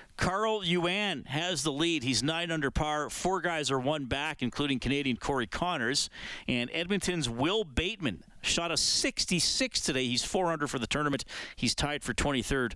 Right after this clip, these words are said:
going to the weekend. Good stuff there for Will Bateman. So I had the question, I, I listed off the ten players. Some of them scored a couple of goals, but the, the ten overtime winning goals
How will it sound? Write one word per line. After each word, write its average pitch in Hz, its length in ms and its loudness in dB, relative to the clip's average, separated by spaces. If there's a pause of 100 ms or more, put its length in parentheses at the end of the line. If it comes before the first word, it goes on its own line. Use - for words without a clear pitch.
(380)
going 127 200 0
to 120 80 -2
the 113 100 0
weekend. 120 400 0
Good 127 140 0
stuff - 300 -2
there 127 280 0 (500)
for 127 520 2 (360)
Will 151 220 2
Bateman. 131 460 -2 (840)
So 160 300 2
I 151 40 0
had 185 200 -2
the 190 80 0
question, 180 640 0 (540)
I, 143 220 0
I 143 100 0
listed 165 400 2
off 165 260 -2
the 139 360 2 (120)
ten 208 640 0
players. 170 720 0 (720)
Some 156 280 2
of 135 60 2
them 117 120 2
scored 131 300 2
a - 40 -2
couple 117 300 -2
of 95 60 0
goals, 123 380 2
but 113 200 -4
the, 117 300 2
the 107 80 -2
ten 160 340 -2
overtime 139 540 0
winning 127 240 2
goals 123 420 2